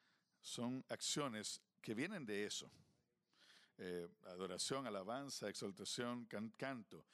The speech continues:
Pero el gozo y la esperanza son im-, son realidades imposibles de crear aquí abajo.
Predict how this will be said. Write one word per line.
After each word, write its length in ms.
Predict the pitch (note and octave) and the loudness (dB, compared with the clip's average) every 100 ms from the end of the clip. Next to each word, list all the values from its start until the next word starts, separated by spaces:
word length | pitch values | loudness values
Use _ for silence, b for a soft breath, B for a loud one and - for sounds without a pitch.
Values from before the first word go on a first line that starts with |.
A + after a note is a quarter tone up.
| B B B | B B B
Pero 180 | - A#2+ | -2 2
el 120 | A#2+ | 2
gozo 540 | G#2+ C3+ G3+ - F#3 F3+ | 4 4 4 2 0 0
y 100 | C#3 | 0
la 80 | B2 | -2
esperanza 680 | A#2+ - C3 D3+ B2+ A2 F#2+ B B | -2 0 2 2 0 0 -2 B B
son 320 | B - D3+ - - | B 0 0 -2 -2
im-, 220 | D#3+ E3 - | -2 -2 -2
son 300 | - D#3 F3+ - _ - | 2 2 -2 -12 _ -4
realidades 540 | C3 B2+ B2+ E3 - | 0 2 2 2 2
imposibles 560 | E3 C#3 E3 - D4 F#3+ | 0 2 2 2 2 2
de 100 | D3+ | 0
crear 320 | B2 A2+ A2 | 2 2 4
aquí 160 | G#2 A2 | 2 0
abajo. 360 | F2+ D#2+ - | -2 -4 -10